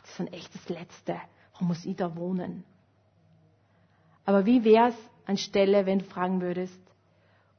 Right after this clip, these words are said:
"Gott, was kann ich in dieser Umgebung bewirken? Wie kann ich ein Segen sein? Herr, zeig du mir Möglichkeiten und öffne du mir Türen,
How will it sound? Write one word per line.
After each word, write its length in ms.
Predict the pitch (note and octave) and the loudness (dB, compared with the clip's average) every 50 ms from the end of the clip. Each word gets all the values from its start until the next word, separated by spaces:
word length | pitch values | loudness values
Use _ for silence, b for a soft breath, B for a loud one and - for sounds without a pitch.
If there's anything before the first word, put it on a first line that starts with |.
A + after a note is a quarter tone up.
| - | -2
"Gott, 280 | - G#3 G3+ G3+ - F#3+ | 0 0 0 0 -2 -8
was 180 | F#3 - - | -10 -8 -8
kann 200 | - - F3+ F3+ - - | -8 -6 -6 -6 -6 -2
ich 500 | - C4 C4 - - - - - - _ _ _ _ _ _ - | -2 0 0 -2 -4 -14 -20 -20 -20 _ _ _ _ _ _ -8
in 100 | - F#3 | -6 -4
dieser 240 | F3 F#3 F3+ F3 - | -4 -4 -4 -4 -4
Umgebung 500 | F#3+ F3+ E3+ F3 F#3+ F3+ F3 F3 F3 F3 E3+ | -4 -4 -4 -4 -6 -6 -6 -4 -6 -8 -6
bewirken? 680 | F3+ F3 F3 F3+ F3 E3+ F3 - - F3 F3 E3+ F3+ - _ _ _ _ _ _ _ _ _ B B B B B | -8 -6 -6 -6 -6 -6 -10 -10 -10 -10 -10 -10 -12 -16 _ _ _ _ _ _ _ _ _ B B B B B
Wie 100 | B E3+ | B -8
kann 260 | - - F3+ F3 - - - | -6 -6 -6 -6 -6 -8 -4
ich 280 | B3 C#4 C4 - - | -2 -2 -2 -2 -4
ein 140 | G#3 F#3 F3+ E3+ - - | -4 -4 -4 -6 -8 -8
Segen 300 | - E3+ E3+ F3 F3 E3 - - | -8 -8 -6 -6 -8 -10 -12 -14
sein? 340 | - F3 E3+ E3+ E3+ E3+ F3 F3+ _ _ _ _ _ _ _ _ _ _ _ _ _ _ b b b b b | -16 -16 -14 -12 -12 -14 -14 -16 _ _ _ _ _ _ _ _ _ _ _ _ _ _ b b b b b
Herr, 180 | - G3+ G3 | -2 -2 0
zeig 340 | G3 - A3 G3 F#3+ - - - | 2 2 2 2 2 -4 -12 -6
du 140 | A#3+ C4+ | -2 2
mir 140 | C#4 C4 B3 | 2 4 4
Möglichkeiten 1000 | A#3 A3+ A3+ A3+ C4 B3 B3 G3+ - - - F#3+ F3 E3+ E3 - F3 F3 F3 F3 - _ _ _ b b b b b | 4 4 4 4 2 0 -2 -10 -10 -12 -12 -10 -10 -10 -8 -8 -10 -10 -10 -14 -18 _ _ _ b b b b b
und 140 | b G#3 - | b -2 -2
öffne 300 | - G#3+ - A#3+ A3+ A3 | -2 0 4 2 2 2
du 220 | A3+ - C#4+ D4+ | 2 0 4 4
mir 260 | D4+ C#4+ C4 A#3 - | 6 6 6 4 2
Türen, 500 | - A#3 B3+ C#4+ C#4 A3+ F#3+ F3 E3 E3 | 0 -2 0 2 2 2 2 0 -4 -6